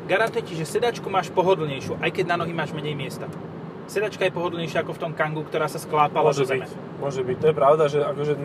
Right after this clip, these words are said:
Speaker 2: ne-, ne-, netrpím tak veľmi, ako by som si predstavoval v takomto aute, takto narvatý.
Speaker 1: Čo,
Speaker 2: Nie je
Speaker 1: ale
Speaker 2: to
Speaker 1: mestský
Speaker 2: furt on.
Speaker 1: Cyklus päť dva.
Speaker 2: Má to aj ovládače, má to display.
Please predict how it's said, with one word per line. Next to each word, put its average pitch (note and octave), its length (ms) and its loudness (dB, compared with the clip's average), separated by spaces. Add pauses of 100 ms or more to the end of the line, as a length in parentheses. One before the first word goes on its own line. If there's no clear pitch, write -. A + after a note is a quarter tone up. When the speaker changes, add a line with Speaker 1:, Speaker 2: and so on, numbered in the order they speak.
(180)
Speaker 2:
ne-, D#3+ 200 0
ne-, E3+ 300 -4
netrpím F#3+ 400 -2
tak D3 140 2
veľmi, D3 360 2 (380)
ako C#3+ 180 0
by D#3 140 -2
som D#3+ 100 0
si D3+ 120 -4
predstavoval C#3 600 4
v C3 60 -10
takomto D3+ 340 -2
aute, C3 240 0
takto C#3+ 240 0
narvatý. C3+ 560 0 (1120)
Speaker 1:
Čo, - 100 -2
Speaker 2:
Nie - 0 -
je - 60 4
Speaker 1:
ale - 80 6
Speaker 2:
to D#3 80 4
Speaker 1:
mestský G#3 320 2
Speaker 2:
furt - 80 0
on. - 80 4
Speaker 1:
Cyklus F#3+ 280 4
päť F#3 220 0
dva. G3+ 200 0 (2750)
Speaker 2:
Má C3 160 4
to D3+ 160 6
aj D3 100 8
ovládače, E3+ 680 8
má C#3+ 160 4
to C#3+ 140 -2
display. D#3 600 6